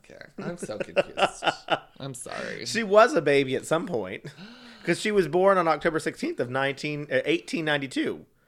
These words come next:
Speaker 1: Wow.
Speaker 2: Yeah. <laughs> She
Speaker 1: She's
Speaker 2: was
Speaker 1: not
Speaker 2: bo-
Speaker 1: a baby anymore.
Speaker 2: Not anymore, no. She was born in a small town about sixty miles north of Kansas City, Missouri. Uh, and then she grew up and <laughs> married a name, uh, a man named Robert Dooley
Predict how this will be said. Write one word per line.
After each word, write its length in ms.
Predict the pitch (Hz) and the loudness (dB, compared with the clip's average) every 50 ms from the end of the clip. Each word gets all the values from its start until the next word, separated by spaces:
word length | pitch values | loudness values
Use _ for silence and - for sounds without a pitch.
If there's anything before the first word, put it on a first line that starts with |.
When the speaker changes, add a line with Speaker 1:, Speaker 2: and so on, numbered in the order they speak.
| _ _ _ | _ _ _
Speaker 1:
Wow. 580 | - 123 135 160 196 240 262 196 - - - - _ _ _ _ _ _ _ _ _ _ _ _ _ | -18 -18 -16 -18 -18 -20 -20 -20 -20 -20 -20 -20 _ _ _ _ _ _ _ _ _ _ _ _ _
Speaker 2:
Yeah. 300 | - 127 117 110 104 127 254 254 190 156 - _ _ _ _ _ _ _ _ _ - | -8 -4 -4 -4 -4 -6 -8 -12 -18 -20 -20 _ _ _ _ _ _ _ _ _ -10
<laughs> 80 | 160 - - - 202 - - - _ _ _ _ _ _ _ - | -10 -8 -6 -6 -6 -6 -8 -14 _ _ _ _ _ _ _ -10
She 140 | - 254 - | -10 -8 -6
Speaker 1:
She's 180 | - - 196 | -2 0 0
Speaker 2:
was 120 | 190 160 147 | 0 2 0
Speaker 1:
not 100 | 220 170 | -2 -2
Speaker 2:
bo- 40 | 165 | -2
Speaker 1:
a 20 | |
baby 240 | - - 214 269 269 | -2 -4 -4 -6 -10
anymore. 220 | 175 92 95 87 - - - _ | -10 -12 -14 -16 -16 -20 -18 _
Speaker 2:
Not 300 | - 160 170 175 165 170 | -6 -2 2 2 2 2
anymore, 380 | 165 151 127 113 120 135 135 113 | 2 0 -2 -4 -6 -6 -6 -6
no. 200 | 113 113 101 92 | -6 -6 -6 -6
She 140 | - - 165 | -4 -2 -2
was 160 | 165 165 135 | -2 -2 -2
born 220 | 143 185 196 190 | 0 0 0 0
in 100 | 180 170 | 0 -2
a 60 | 160 | -4
small 320 | 151 - 180 190 196 202 208 | -6 -2 0 0 2 2 0
town 280 | 202 208 190 185 180 | -2 0 0 0 0
about 220 | 165 151 156 151 - | 2 2 0 0 0
sixty 340 | - 180 170 - - 226 220 | -6 -8 -8 -8 -10 -10 -6
miles 300 | 214 202 185 180 175 143 | -2 -2 0 0 0 0
north 200 | 160 160 160 160 | 0 -2 -2 -2
of 160 | - 143 120 - | -2 -6 -8 -6
Kansas 460 | - - 170 180 185 185 196 180 - | -4 -2 -2 -2 -4 -6 -10 -14 -10
City, 220 | - 170 160 165 151 | -10 -6 -6 -6 -6
Missouri. 760 | 143 131 113 104 120 127 139 131 104 82 82 78 92 - - - - - - - _ - | -6 -6 -4 -2 0 0 0 0 -2 -4 -8 -14 -18 -18 -20 -20 -20 -20 -20 -20 _ 0
Uh, 480 | 135 131 127 123 120 120 120 120 120 120 - _ _ _ _ _ _ - | 2 4 4 4 4 4 2 0 -2 -4 -6 _ _ _ _ _ _ -2
and 120 | 170 170 | 0 0
then 100 | 185 185 | 0 -2
she 120 | 175 208 | -4 -4
grew 280 | 190 175 180 175 160 139 | -4 0 0 2 4 4
up 240 | 120 123 123 - - - _ _ - _ - _ _ _ _ _ _ _ _ | 4 4 2 -2 -10 -20 _ _ -20 _ -20 _ _ _ _ _ _ _ _
and 160 | 185 190 160 156 | 0 0 4 6
<laughs> 0 | |
married 320 | 190 185 - 214 196 185 | 4 6 8 8 6 6
a 40 | - | 6
name, 520 | 202 185 175 165 160 170 175 170 170 170 - - | 2 2 2 2 2 2 2 0 -4 -6 -2 2
uh, 140 | 151 139 135 139 | 4 4 4 4
a 80 | 139 | 2
man 320 | 139 147 151 160 170 165 156 | 2 2 0 0 0 0 0
named 240 | 156 151 151 143 131 | 0 0 -2 -2 0
Robert 400 | 139 139 143 147 156 143 139 127 | 2 2 4 4 4 2 0 0
Dooley 440 | 139 165 175 156 127 110 101 104 | 0 0 2 0 0 -4 -4 -6